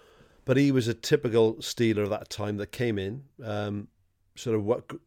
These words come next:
worked his way in, into the starting lineup after sort of three years. And he said, it, "Both my grandparents were steel workers. My dad worked in a factory his whole life,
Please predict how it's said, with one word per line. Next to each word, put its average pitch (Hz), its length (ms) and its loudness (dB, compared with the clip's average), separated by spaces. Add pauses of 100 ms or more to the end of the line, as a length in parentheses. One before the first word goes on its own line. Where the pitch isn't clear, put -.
(420)
worked 127 300 4
his 120 80 -2
way 117 140 6
in, 110 80 0
into 110 280 -2
the 101 260 -4
starting 107 360 -4
lineup 104 240 0
after 101 180 -6
sort 104 140 -4
of 92 80 -6
three 104 240 -4
years. 101 420 -4 (600)
And 113 100 0
he 139 80 2
said, 117 220 2
it, 101 260 -6
"Both 117 160 0
my 113 80 0
grandparents 104 560 -2
were 101 60 -6
steel 104 340 -2
workers. 101 320 -2
My 95 100 -8
dad 104 240 -4
worked 98 180 -6
in - 20 -10
a - 20 -10
factory 104 380 -10
his 90 100 -8
whole 95 160 -4
life, 95 460 -8